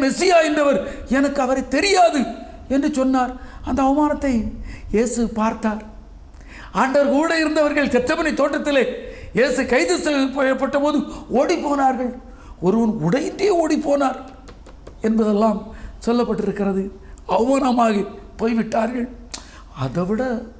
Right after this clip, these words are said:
மிக மோசம் என்னன்னா, இன்னைக்கு பார்த்தீங்களா, நற்செய்தி வாசகத்துல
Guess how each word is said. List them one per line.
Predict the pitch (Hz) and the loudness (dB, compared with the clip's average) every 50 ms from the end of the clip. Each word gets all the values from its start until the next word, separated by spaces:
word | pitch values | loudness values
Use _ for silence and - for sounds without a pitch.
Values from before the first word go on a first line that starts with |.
| - - - - - - - - - - - - - - | -20 -20 -20 -20 -20 -20 -20 -20 -20 -20 -20 -18 -8 -6
மிக | 147 175 214 226 | -2 0 0 0
மோசம் | 196 175 196 226 - 254 - | 0 0 0 0 -2 -2 0
என்னன்னா, | 226 214 214 214 208 190 180 175 175 226 294 269 - - - - - - - - - - - | 0 0 2 2 2 2 0 0 -2 -6 -8 -10 -12 -16 -18 -20 -20 -20 -18 -18 -18 -12 -8
இன்னைக்கு | 214 190 208 247 247 226 233 233 233 | -2 0 2 2 2 2 0 0 -2
பார்த்தீங்களா, | 233 233 247 240 240 247 240 240 | 0 0 0 0 2 2 2 2
நற்செய்தி | 226 226 220 226 240 240 233 | 0 0 -2 -2 -4 -4 -2
வாசகத்துல | 240 233 233 - 254 247 226 - 254 240 247 247 | -2 -2 -2 -2 -4 -6 -4 -2 -2 -2 -2 -4